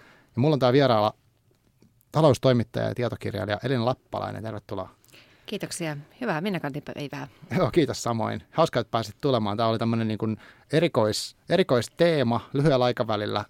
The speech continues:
Speaker 1: ja kiireisenä ihmisenä kuitenkin pääsit tulemaan. Sä oot niin toimelias, sä oot kirjoittanut ensinnäkin tämmöisen kirjan kuin Ihmeellinen Minna.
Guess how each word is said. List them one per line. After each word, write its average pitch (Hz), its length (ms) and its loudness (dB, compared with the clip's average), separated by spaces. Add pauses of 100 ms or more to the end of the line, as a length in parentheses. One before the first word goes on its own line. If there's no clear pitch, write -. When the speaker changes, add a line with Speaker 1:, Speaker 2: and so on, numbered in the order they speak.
Speaker 1:
ja 104 300 -2 (240)
kiireisenä 110 440 -2 (160)
ihmisenä 101 320 -6
kuitenkin 98 260 -10
pääsit 104 360 -6
tulemaan. 104 500 -4
Sä 117 120 -4
oot 117 100 -2 (280)
niin 147 340 2 (340)
toimelias, 127 440 4
sä 120 60 0
oot 117 100 -2 (200)
kirjoittanut 123 360 -2
ensinnäkin 117 400 -6 (720)
tämmöisen 143 260 4
kirjan 147 280 6
kuin 127 160 -2
Ihmeellinen 120 380 2
Minna. 110 360 -2